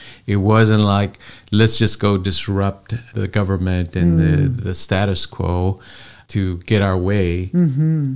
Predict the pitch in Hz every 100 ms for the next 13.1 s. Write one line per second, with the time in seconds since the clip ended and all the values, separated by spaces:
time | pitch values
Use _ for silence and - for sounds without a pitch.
0 | 127 110 104 101 95 110 135 151 135 120
1 | 117 117 - 113 101 101 - 104 101 104
2 | 98 98 95 92 - - 120 120 120 117
3 | - 110 - - 90 87 92 101 117 113
4 | - 113 107 113 107 104 104 92 - -
5 | - _ - 113 98 92 104 120 131 123
6 | 110 110 - - - - 139 123 123 117
7 | 123 127 123 117 120 120 117 113 107 101
8 | 107 110 123 120 107 110 104 101 90 -
9 | 117 120 104 98 98 92 95 92 - 113
10 | 123 123 98 98 107 117 - - _ -
11 | 117 117 120 123 135 143 143 - 127 120
12 | - 117 107 101 95 95 - 92 90 90
13 | 90